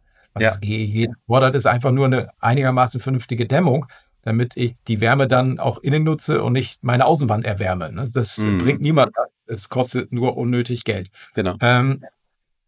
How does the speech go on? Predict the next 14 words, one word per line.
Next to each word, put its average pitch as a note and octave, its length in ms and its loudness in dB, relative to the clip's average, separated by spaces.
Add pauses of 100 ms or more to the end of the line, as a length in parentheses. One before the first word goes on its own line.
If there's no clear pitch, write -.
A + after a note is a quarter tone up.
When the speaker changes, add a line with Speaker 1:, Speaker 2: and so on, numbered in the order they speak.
(460)
Speaker 1:
von A#2+ 140 -4
daher B2 160 4
ist A#2 80 -6
es A#2+ 100 -4
schon A#2+ 220 -4
sinnig, B2 280 0
was G2 200 -8
der - 160 -14
fordert. G2+ 360 -8
Und - 300 -8
dafür D#3 400 4
haben C#3+ 220 2
wir B2+ 140 0
eben, A#2 320 0